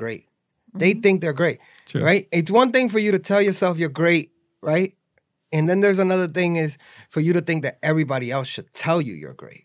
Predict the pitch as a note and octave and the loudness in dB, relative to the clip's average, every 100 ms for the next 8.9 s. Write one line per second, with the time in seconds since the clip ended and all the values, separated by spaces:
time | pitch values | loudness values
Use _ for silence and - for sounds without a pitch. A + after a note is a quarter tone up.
0 | _ D3 D#3 C#3 - C3 - _ _ _ | _ -2 -2 -2 -8 -14 -14 _ _ _
1 | - F3+ G#3+ G#3+ G3 E3+ F#3 F#3 D#3+ D3+ | -4 2 4 6 4 4 2 2 -2 -6
2 | - F#3+ C#3+ - - - D3 C#3+ D3 _ | -4 -6 -6 -14 -16 -14 -8 -8 -10 _
3 | _ _ _ _ F#3+ F#3 C4+ C#4 C#4 B3 | _ _ _ _ 2 4 6 6 2 2
4 | A#3 G#3+ F#3+ - _ _ _ _ _ _ | 2 2 0 -2 _ _ _ _ _ _
5 | _ _ _ E3 A3+ C4 B3 A3 G#3+ G3+ | _ _ _ 2 4 4 4 4 4 2
6 | E3 F3+ F3 D#3+ D3 - D3+ C3+ A#2+ A#2 | 2 0 0 -2 -6 -8 -6 -6 -10 -16
7 | _ _ _ _ - - F3 - F3+ E3+ | _ _ _ _ -14 -2 -2 0 0 2
8 | D#3+ C#3 C3+ - - D#3+ D3+ - | 0 -2 -4 -8 -6 -4 -4 -6